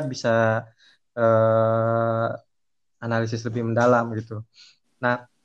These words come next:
saya, saya teringat, eh, komentarnya Mas Dandi Laksono gitu waktu di, waktu dia posting berapa waktu yang lalu di Instagram, dia bilang bahwa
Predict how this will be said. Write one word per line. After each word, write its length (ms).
saya, 320
saya 160
teringat, 480
eh, 640
komentarnya 640
Mas 400
Dandi 240
Laksono 560
gitu 240
waktu 320
di, 160
waktu 240
dia 160
posting 480
berapa 560
waktu 320
yang 80
lalu 320
di 80
Instagram, 400
dia 80
bilang 320
bahwa 400